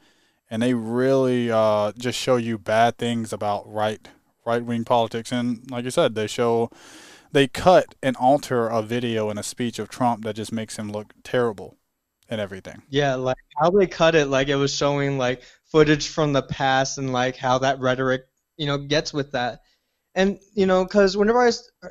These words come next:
Speaker 2: saw this documentary, I knew the first time, 'cause I told you I had to watch it twice.
Speaker 1: Yeah.
Speaker 2: The first time going into, like, this is going to be a Democratic director and all this stuff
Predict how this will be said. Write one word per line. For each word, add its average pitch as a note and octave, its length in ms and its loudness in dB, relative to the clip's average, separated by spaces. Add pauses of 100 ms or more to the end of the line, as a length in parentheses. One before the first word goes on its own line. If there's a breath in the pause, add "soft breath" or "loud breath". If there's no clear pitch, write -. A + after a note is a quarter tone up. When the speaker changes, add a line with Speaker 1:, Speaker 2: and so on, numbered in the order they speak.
Speaker 2:
saw F#3+ 220 2
this E3+ 140 0
documentary, C#3 720 -2
I E3 160 4
knew F#3 500 4 (140)
the D#3+ 100 -2
first F#3+ 300 0
time, F3 100 -6
'cause E3+ 140 -4
I F3+ 80 6
told F#3 220 0
you E3 80 4
I - 20 4
had D3+ 160 0
to D#3+ 60 -6
watch D3+ 200 0
it - 100 -16
twice. C#3 440 -4
Speaker 1:
Yeah. A#2+ 220 -2 (100)
Speaker 2:
The D3+ 80 -4
first A3 320 2
time A3+ 100 -2
going G3+ 220 0
into, F#3+ 160 -2 (340)
like, C#3+ 320 0
this E3 280 2
is D#3+ 360 2
going D3 300 -2
to C#3+ 100 -6
be C3+ 400 0
a C3 260 -4
Democratic C3+ 760 -2 (1500)
director D3 560 4
and C#3+ 120 2
all C3 140 2
this C#3 140 0
stuff C3+ 280 0